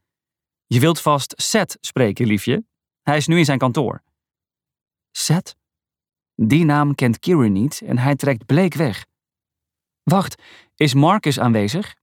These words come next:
Ik heb met hem afgesproken." Mary schudt haar hoofd. "Nee, nee, hij komt pas later. Seth regelt alles als Marcus er niet is." "Oké." Het is helemaal niet oké. Kieran krijgt een knoop in zijn maag.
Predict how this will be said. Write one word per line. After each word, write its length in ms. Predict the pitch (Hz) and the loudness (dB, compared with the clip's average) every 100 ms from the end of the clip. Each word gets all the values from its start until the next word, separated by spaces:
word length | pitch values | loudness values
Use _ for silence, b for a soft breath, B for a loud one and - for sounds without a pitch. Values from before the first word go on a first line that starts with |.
| _ _ _ _ | _ _ _ _
Ik 160 | 147 | 0
heb 160 | 156 156 | 2 0
met 120 | 147 | 0
hem 180 | 143 180 | 0 0
afgesproken." 640 | 120 135 - 95 - 120 - _ _ _ _ _ _ _ _ | 0 -4 -4 -4 -4 -12 -18 _ _ _ _ _ _ _ _
Mary 400 | - 131 160 147 | 2 4 4 0
schudt 260 | 123 - 147 | 0 -2 -2
haar 120 | 120 | -2
hoofd. 360 | 107 90 - - _ _ B B B | -2 -6 -10 -18 _ _ B B B
"Nee, 380 | - 147 151 104 _ _ | 0 2 2 -4 _ _
nee, 340 | 147 135 110 104 | 0 2 0 -2
hij 140 | 123 | -2
komt 180 | 143 139 | 0 0
pas 160 | 131 | 0
later. 480 | 120 131 120 98 92 - _ _ _ | 2 0 0 -4 -8 -12 _ _ _
Seth 360 | - 185 190 | -4 -2 0
regelt 320 | 160 160 147 - | 0 0 0 0
alles 360 | 170 170 131 | 2 2 0
als 200 | 127 131 | 0 0
Marcus 420 | 135 143 156 139 | 2 2 0 -2
er 120 | 123 117 | -2 0
niet 180 | 120 | 0
is." 260 | 98 92 - _ _ _ _ _ _ _ _ _ _ _ _ _ | -2 -8 -12 _ _ _ _ _ _ _ _ _ _ _ _ _
"Oké." 440 | 170 185 185 139 - _ _ _ _ _ _ _ - | 0 2 2 0 -6 _ _ _ _ _ _ _ -4
Het 100 | 107 | -2
is 100 | 101 | -2
helemaal 360 | 92 98 113 | -4 -2 0
niet 200 | 98 85 | -2 -2
oké. 400 | 104 95 90 90 - _ _ _ _ _ - | -6 -6 -6 -6 -10 _ _ _ _ _ 0
Kieran 380 | 160 160 127 | 2 4 2
krijgt 320 | 117 127 123 - | 0 0 0 0
een 100 | 120 | 0
knoop 380 | - 147 151 | 2 2 2
in 120 | - 117 | 0 -2
zijn 160 | 113 | 0
maag. 360 | 107 90 85 | 0 -2 -8